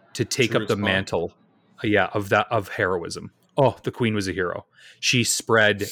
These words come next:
Speaker 1: A, B, and C across the world, and we as conservatives love her now." So we're, we're actually handing our opponent someone who we can, um, we
Speaker 2: A
Speaker 1: can kind
Speaker 2: martyr.
Speaker 1: of fight over. Yeah,
Speaker 2: Yeah.
Speaker 1: a martyr in some
Speaker 2: Handing
Speaker 1: way.
Speaker 2: them a
Speaker 1: So,
Speaker 2: martyr, yeah.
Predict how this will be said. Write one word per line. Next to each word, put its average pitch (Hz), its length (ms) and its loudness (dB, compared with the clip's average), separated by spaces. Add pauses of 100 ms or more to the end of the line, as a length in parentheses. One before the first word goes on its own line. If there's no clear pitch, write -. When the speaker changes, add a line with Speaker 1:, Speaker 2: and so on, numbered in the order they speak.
(140)
Speaker 1:
A, 120 140 4
B, 107 200 2
and 98 140 0
C 110 180 2
across 95 400 0
the 101 100 -4
world, 92 360 0 (260)
and 98 380 -2 (360)
we 113 260 2
as 107 120 0
conservatives 98 460 -4
love 87 140 -2
her 85 80 -10
now." - 200 -18 (200)
So 156 160 4
we're, 190 340 6
we're 156 160 4
actually 190 300 4
handing 139 520 2
our 104 280 4 (460)
opponent 110 600 0
someone 95 480 0
who 98 160 -4
we 92 160 -6
can, 85 320 -6 (720)
um, 87 480 -12
we 147 80 0
Speaker 2:
A - 20 -4
Speaker 1:
can 123 100 2
kind 120 60 0
Speaker 2:
martyr. 107 240 4
Speaker 1:
of 92 100 -4
fight 98 240 0
over. 92 400 -4
Yeah, 196 280 2
Speaker 2:
Yeah. 262 60 8
Speaker 1:
a 160 40 6
martyr 135 380 6
in 90 100 -6
some 117 180 -2
Speaker 2:
Handing 113 100 0
Speaker 1:
way. 117 80 0
Speaker 2:
them 123 80 0
a - 20 2
Speaker 1:
So, 123 80 6
Speaker 2:
martyr, 107 260 4
yeah. 139 200 2